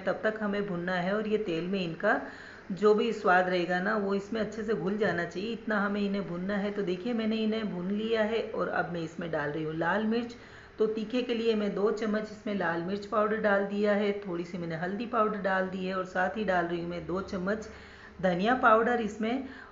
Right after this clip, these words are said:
और ये मसाले को भी अग-, हमको सेकना है, अच्छे से भून लेना है, इसमें से अच्छी खुशबू आने लग जाए तब तक हमें इन मसालों को सेकना है, बस जले नहीं, इतना ही ध्यान रखना है। सारा अच्छे से हो चुका है। अब इसमें मैं डालूँगी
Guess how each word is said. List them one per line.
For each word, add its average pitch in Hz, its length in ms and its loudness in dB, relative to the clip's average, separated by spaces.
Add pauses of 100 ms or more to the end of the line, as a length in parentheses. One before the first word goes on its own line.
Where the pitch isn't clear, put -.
और 220 160 6
ये 226 240 4
मसाले 208 460 4
को 202 160 2
भी 202 160 0
अग-, 190 180 2
हमको 180 460 0
सेकना 196 420 -2
है, 208 140 2
अच्छे 196 260 -4
से 220 140 -2
भून 208 220 2
लेना 190 300 0
है, 185 180 -2
इसमें 185 360 -6
से 190 120 -6
अच्छी 180 240 -6
खुशबू 175 460 -4
आने 208 220 2
लग 190 220 -2
जाए 180 260 -2
तब 170 180 -4
तक 214 160 -2
हमें 196 260 -2
इन 185 200 -4
मसालों 175 420 -6
को 269 260 -2 (1040)
सेकना 226 340 4
है, 247 280 4
बस 233 220 2
जले 202 300 4
नहीं, 196 300 2
इतना 254 220 -4
ही 214 160 2
ध्यान 175 320 0
रखना 165 320 -2
है। 147 200 -6
सारा 175 280 -6
अच्छे - 240 -8
से 208 120 -8
हो 170 200 -6
चुका 202 340 -6
है। 247 240 -2 (120)
अब 190 200 -4
इसमें 202 300 -4
मैं 180 200 -2
डालूँगी 180 600 -2